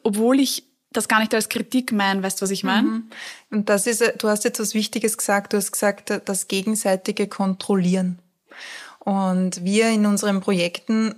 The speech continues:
Speaker 2: äh, wir, wir betreuen ja sehr viele, äh, Kliniken im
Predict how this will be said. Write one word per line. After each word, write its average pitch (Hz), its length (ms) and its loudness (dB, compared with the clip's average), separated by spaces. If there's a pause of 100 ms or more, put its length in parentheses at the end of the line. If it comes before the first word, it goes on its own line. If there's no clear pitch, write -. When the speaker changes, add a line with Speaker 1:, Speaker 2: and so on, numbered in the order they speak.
Speaker 2:
äh, 190 320 0
wir, 190 180 0 (340)
wir 190 200 -2
betreuen 190 400 -2
ja 202 200 4
sehr 185 300 0
viele, 196 680 2
äh, 185 420 2
Kliniken 220 680 0 (480)
im 190 200 -4